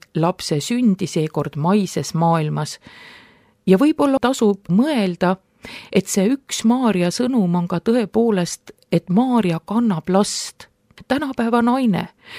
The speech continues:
kõiges oma kuulsuses, karjääris, jõukuses, loob endale ise oma elu, aga ei peaks unustama, et tema suur, kaunis ülesanne on ka jätkata inimsugu,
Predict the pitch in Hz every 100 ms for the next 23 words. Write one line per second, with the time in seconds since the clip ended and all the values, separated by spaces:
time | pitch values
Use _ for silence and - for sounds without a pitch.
0 | - - 285 294 - 277 262 262 247 -
1 | - 254 254 - 196 202 190 - - _
2 | - 170 175 196 214 226 208 170 156 -
3 | - 220 170 196 233 - - 196 185 170
4 | - 202 175 190 - 240 277 220 214 262
5 | 233 190 190 262 - 202 180 180 196 277
6 | 294 185 175 _ _ _ - 220 226 -
7 | 233 240 277 214 - 247 240 - - 185
8 | 170 180 - _ 185 - 220 208 196 185
9 | - - - 302 247 185 - _ - 226
10 | 240 180 175 - _ _ 208 214 175 190
11 | 165 170 170 _ _ _ _ - 254 240
12 | 226 196 196 - _ - 226 - 185 165
13 | _ 175 226 269 175 - - - -